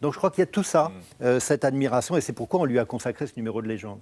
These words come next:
Speaker 2: Légende, donc De Gaulle, et c'est la Légende, c'est l'un, l'un de vos journaux en l'occurrence, euh, et puis il y a aussi évidemment vos, vos romans, Éric Fotorino, l'un d'entre eux d'ailleurs, Chevrotine, fait l'objet d'une ad-, adaptation cinématographique de Laetitia Masson
Speaker 1: Vous savez
Speaker 2: qui
Speaker 1: tout.
Speaker 2: sera diffusée au mois de février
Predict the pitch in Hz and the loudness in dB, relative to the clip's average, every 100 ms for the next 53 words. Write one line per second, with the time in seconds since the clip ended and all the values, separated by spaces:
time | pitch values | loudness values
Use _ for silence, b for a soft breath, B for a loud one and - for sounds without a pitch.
0 | - 110 120 147 120 104 98 113 120 110 | -6 -2 0 -2 -2 -2 -2 0 0 0
1 | 95 85 104 90 113 123 123 135 135 - | -2 -2 -2 0 4 4 4 2 2 2
2 | 110 120 120 131 135 123 139 139 123 113 | 0 0 -2 -2 -2 -2 -2 0 0 0
3 | 120 123 135 113 107 - 120 190 - - | 0 0 0 0 -4 -2 -2 -2 -4 0
4 | 113 117 98 - 104 95 - 95 98 101 | 2 2 -2 -4 -4 -4 -4 -2 -2 -2
5 | 92 104 - 90 104 92 110 139 185 113 | -2 -2 -4 -2 0 0 0 0 -2 -2
6 | 104 104 98 107 113 147 139 135 131 131 | -2 -2 -2 0 2 4 2 0 0 0
7 | 107 98 - 110 110 131 117 B B B | 0 0 -2 -2 -2 -4 -6 B B B
8 | 117 120 113 117 113 127 127 135 117 127 | 0 2 2 2 2 2 2 2 0 0
9 | 135 - 127 127 107 117 113 - 117 104 | -2 -4 -4 -4 -2 0 -2 -2 -2 0
10 | 104 98 117 - - 110 117 - 131 123 | 2 0 -2 -2 -2 -2 0 0 0 0
11 | - 117 110 - 90 139 - 135 127 113 | 0 0 -2 -6 -4 -4 -2 0 2 2
12 | 104 101 113 104 107 | 0 -2 0 0 0